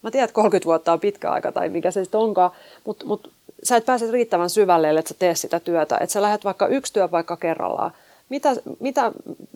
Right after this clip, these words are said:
positiota mä siellä tein? Ää, mitä eri vuosina tapahtui? Mitä isoja projekteja? Mitä mä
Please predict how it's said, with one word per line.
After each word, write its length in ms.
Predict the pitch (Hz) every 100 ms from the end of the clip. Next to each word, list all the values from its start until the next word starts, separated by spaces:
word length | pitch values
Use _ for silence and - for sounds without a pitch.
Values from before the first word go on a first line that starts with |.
| -
positiota 500 | 208 202 202 170 165
mä 120 | 156
siellä 220 | 160 -
tein? 460 | - 208 220 214 190 _ _ _ _ -
Ää, 280 | 180 170 -
mitä 260 | - 226 247
eri 220 | 208 202
vuosina 380 | 185 196 180 165
tapahtui? 520 | 160 185 240 226 -
Mitä 220 | 202 208 208
isoja 320 | 208 220 180
projekteja? 400 | 175 175 180 185
Mitä 180 | 233
mä 120 | 240